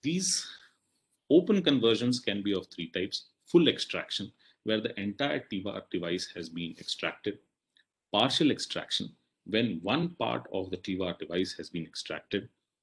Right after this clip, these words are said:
or a full salvage, that means in which the entire T V R device and its repair was salvaged.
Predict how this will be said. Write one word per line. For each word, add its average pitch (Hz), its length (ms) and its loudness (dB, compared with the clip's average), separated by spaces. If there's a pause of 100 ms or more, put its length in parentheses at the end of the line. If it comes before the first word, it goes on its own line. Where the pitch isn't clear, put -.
or 113 160 0
a 131 60 -2
full 117 320 4
salvage, 87 720 -2
that 87 240 -4
means 101 340 -4 (140)
in 90 160 -4
which 113 260 -2 (280)
the 104 180 -2
entire 113 520 -2 (680)
T 120 80 4
V 110 100 4
R 104 140 4
device 90 460 -2 (540)
and 107 200 2
its 107 200 -2
repair 87 360 -4
was 82 180 -8
salvaged. - 600 -8